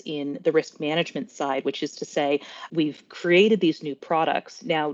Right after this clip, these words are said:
do they really present the traditional type of risk that we've accounted for? And we're just starting to see that risk management component say,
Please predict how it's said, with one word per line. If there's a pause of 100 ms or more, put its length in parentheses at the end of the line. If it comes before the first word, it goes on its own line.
(120)
do
they
really
present
the
traditional
type
of
risk (140)
that
we've
accounted
for? (160)
And (100)
we're
just
starting
to
see
that
risk
management
component
say,